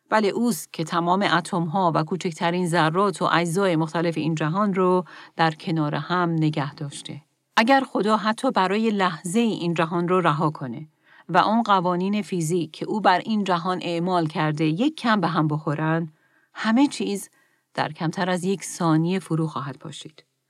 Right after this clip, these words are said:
اونچه که کلام خدا به اون در عبرانیان فصل یک هم اشاره می‌کنه. در آیه سه از این بخش می‌خونیم: "او همه چیز را، یعنی همه چیز موجود در این جهان رو، با کلام نیرومند خود نگاه می‌دارد."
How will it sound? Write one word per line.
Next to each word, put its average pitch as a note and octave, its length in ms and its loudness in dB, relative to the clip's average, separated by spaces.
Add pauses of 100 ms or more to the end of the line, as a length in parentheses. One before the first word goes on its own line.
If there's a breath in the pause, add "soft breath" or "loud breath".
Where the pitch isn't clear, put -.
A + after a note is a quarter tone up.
(200)
اونچه D#3 200 -4
که - 120 -14
کلام F3 320 0
خدا E3 320 0
به D#3 80 0
اون E3 140 2
در D#3+ 200 4
عبرانیان D#3+ 500 2
فصل E3 320 -4
یک G3+ 260 0
هم D#3 160 2
اشاره D3 380 -2
می‌کنه. D3+ 460 -4 (540 soft breath)
در E3+ 180 4
آیه F#3 300 4
سه G3+ 440 0
از D#3+ 220 2
این F3 140 0
بخش F3 360 2
می‌خونیم: E3+ 540 -2 (180 loud breath)
"او A3+ 160 2
همه A3 320 2
چیز D#3 300 -6
را، D#3 320 -2 (320 soft breath)
یعنی F#3 220 2
همه G#3+ 300 2
چیز G#3+ 220 0
موجود F#3+ 440 2
در D#3+ 160 2
این E3+ 140 0
جهان E3 380 0
رو، D3+ 280 -2 (460 soft breath)
با D#3+ 180 4
کلام F#3+ 520 0
نیرومند D#3 720 0
خود E3+ 340 -4
نگاه C#3+ 440 -2
می‌دارد." D#3 540 -14